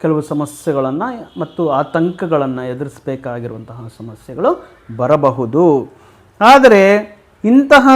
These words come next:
ಸಮಯಗಳಲ್ಲಿ ಯಾವುದೇ ಒಂದು ಸಣ್ಣ ತಪ್ಪು ಮಾ-, ನಿಮ್ಮ ಕಡೆಯಿಂದ ಮಾಡಿದ್ರೂ ಈ ಬರುವಂತಹ ಹಣ ಆಗಿರಲಿ, ಆದಾಯ ಆಗಿರಲಿ, ಧನ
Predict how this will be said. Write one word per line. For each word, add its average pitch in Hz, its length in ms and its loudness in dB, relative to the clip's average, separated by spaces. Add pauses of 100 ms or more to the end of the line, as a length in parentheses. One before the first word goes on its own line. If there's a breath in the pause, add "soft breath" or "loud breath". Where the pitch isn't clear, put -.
(100)
ಸಮಯಗಳಲ್ಲಿ 175 680 2
ಯಾವುದೇ 254 440 2
ಒಂದು 285 680 0
ಸಣ್ಣ 240 360 0
ತಪ್ಪು 226 340 -4
ಮಾ-, 175 280 0
ನಿಮ್ಮ 175 200 -2
ಕಡೆಯಿಂದ 170 440 0
ಮಾಡಿದ್ರೂ 127 600 -8 (1040)
ಈ 202 120 -2
ಬರುವಂತಹ 170 880 -4
ಹಣ 139 100 -6
ಆಗಿರಲಿ, 131 760 -8
ಆದಾಯ 139 460 -2
ಆಗಿರಲಿ, 127 640 -10
ಧನ 139 160 -8